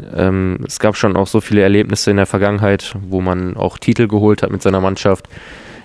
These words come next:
Und, äh, das ist einfach so, ja, der Grund dafür auch, ja.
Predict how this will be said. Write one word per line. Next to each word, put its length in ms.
Und, 320
äh, 200
das 180
ist 120
einfach 280
so, 340
ja, 220
der 100
Grund 280
dafür 320
auch, 220
ja. 140